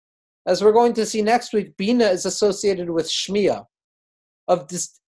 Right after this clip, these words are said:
disintegration and distinction, of Trei Kali Lo Mishtai, of two voices can't be heard at once, because it's either A or B. But by Chachma, I have the ability to see everything at once, both A and B are true.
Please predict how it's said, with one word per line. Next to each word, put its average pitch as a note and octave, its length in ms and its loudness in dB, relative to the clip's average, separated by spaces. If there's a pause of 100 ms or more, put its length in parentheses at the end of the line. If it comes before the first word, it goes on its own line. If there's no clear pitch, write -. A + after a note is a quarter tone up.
(120)
disintegration G3 880 0
and D#3+ 160 -8
distinction, D#3+ 640 -6 (240)
of D#3+ 140 -2
Trei A3 340 2
Kali G#3 380 2
Lo F#3+ 180 4
Mishtai, F3+ 580 0
of C3+ 140 -10
two G#3+ 220 -2
voices G3 420 -2
can't F3 260 -6
be F3+ 80 -6
heard E3+ 200 2
at C#3 120 -2
once, E3+ 400 -4 (280)
because F3+ 280 0
it's F#3 220 -2
either F#3+ 320 0
A F#3+ 140 4
or F#3 120 2
B. D#3 360 -6 (580)
But F3+ 140 0
by F#3 140 4
Chachma, A3 440 0
I F#3 80 2
have F3+ 140 -2
the G3 80 -4
ability F#3+ 460 -2
to F#3 100 -10
see F#3+ 180 -12
everything G3 440 -2
at E3+ 120 -6
once, F3 300 -2
both E3 260 -4
A F#3+ 140 0
and F#3+ 160 -4
B F#3+ 140 -2
are D3+ 140 2
true. - 360 -8